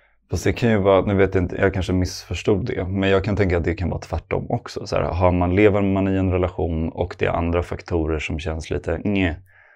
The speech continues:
att det är lätt, att man lätt tar det som ett tecken på att det är relationen som är dålig, och att så här, allt hade varit mycket enklare om jag bara var singel. Då behöv-, då kan jag få vara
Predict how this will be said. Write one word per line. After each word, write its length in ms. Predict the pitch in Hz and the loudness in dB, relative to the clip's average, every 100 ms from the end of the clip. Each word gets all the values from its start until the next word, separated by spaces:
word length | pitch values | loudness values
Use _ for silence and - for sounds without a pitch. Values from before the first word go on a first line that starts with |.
| _ - | _ -2
att 200 | 110 95 | 0 2
det 80 | 90 | 0
är 40 | |
lätt, 420 | 82 82 - _ - - _ _ _ _ _ _ _ _ | 2 -2 -4 _ -16 -16 _ _ _ _ _ _ _ _
att 100 | - | -2
man 160 | 98 95 | 2 4
lätt 220 | 95 95 | 4 0
tar 220 | - 95 | 4 4
det 140 | 90 85 | 6 2
som 180 | - 87 | 0 -2
ett 80 | |
tecken 400 | - 113 - 85 | 0 -2 0 -4
på 100 | 78 | -2
att 120 | 80 - | -4 0
det 120 | 82 | 0
är 40 | |
relationen 800 | 80 82 - 139 123 95 87 82 | 0 -2 2 6 6 4 2 -2
som 280 | - 80 80 | -4 -4 -2
är 40 | |
dålig, 440 | 80 80 76 71 - | 0 2 0 0 -2
och 220 | 80 - | -4 -2
att 120 | 73 | -4
så 100 | - | 0
här, 60 | 80 | 2
allt 300 | - 90 78 | 2 2 0
hade 140 | 82 | -2
varit 160 | 80 78 | 0 -2
mycket 240 | 82 90 | -4 -2
enklare 420 | 82 80 82 78 80 | -4 -2 -2 -2 -2
om 200 | 82 80 | -2 -4
jag 120 | 80 | -2
bara 140 | 80 | -2
var 100 | 80 | -2
singel. 520 | 82 113 92 - - | -2 0 0 0 -2
Då 80 | 90 | -2
behöv-, 320 | 85 82 78 - | -2 -2 -4 -6
då 460 | 92 90 85 78 82 _ _ _ _ _ _ - | -8 -2 0 -2 -8 _ _ _ _ _ _ 0
kan 140 | 113 | 2
jag 140 | 95 | 2
få 120 | - 87 | 2 4
vara 220 | 90 | 4